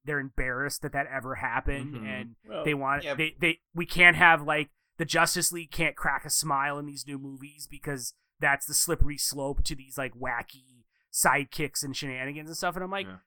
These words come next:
Speaker 1: that stuff is fucking insane, and it's fun, and it's
Speaker 2: Yeah.
Speaker 1: okay to have that in comics alongside other more serious stuff. You don't have to be so scared of, like,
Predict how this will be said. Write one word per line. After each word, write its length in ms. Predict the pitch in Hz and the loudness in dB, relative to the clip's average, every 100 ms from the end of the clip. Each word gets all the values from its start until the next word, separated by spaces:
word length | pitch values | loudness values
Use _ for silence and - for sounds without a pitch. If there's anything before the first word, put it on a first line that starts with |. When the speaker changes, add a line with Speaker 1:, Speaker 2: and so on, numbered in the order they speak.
| - | -6
Speaker 1:
that 140 | 277 | -4
stuff 200 | - 403 | -2 -4
is 100 | 427 | -2
fucking 260 | - 311 339 | 2 2 2
insane, 600 | 302 285 - 240 285 220 | -4 -2 0 0 -2 -4
and 120 | 170 | -4
it's 160 | 180 - | -2 -4
fun, 500 | - 175 233 240 160 | 0 4 6 4 0
and 140 | 143 | -6
it's 160 | 165 208 | -6 -4
Speaker 2:
Yeah. 60 | 175 | -4
Speaker 1:
okay 500 | 202 - 180 254 233 | -6 -4 -2 -2 -2
to 100 | 180 | -4
have 360 | 160 185 262 180 | 2 4 4 2
that 260 | 151 160 | 0 0
in 100 | 170 | -2
comics 500 | 170 185 220 214 202 | -2 4 4 2 -6
alongside 680 | 214 208 220 220 247 247 254 _ _ - | -12 -10 -10 -8 -4 -4 -4 _ _ 2
other 260 | 185 226 233 | 6 6 6
more 180 | 226 | 4
serious 500 | 226 - 226 269 156 | 0 -2 -6 -6 -6
stuff. 200 | - 139 | -4 -6
You 60 | 139 | -6
don't 100 | 170 | -6
have 60 | 208 | -6
to 60 | 220 | -10
be 100 | 208 | -12
so 200 | - 196 | -8 -2
scared 600 | - - - 143 185 180 | 0 0 0 0 2 0
of, 140 | 165 | -2
like, 220 | 147 147 | -2 -4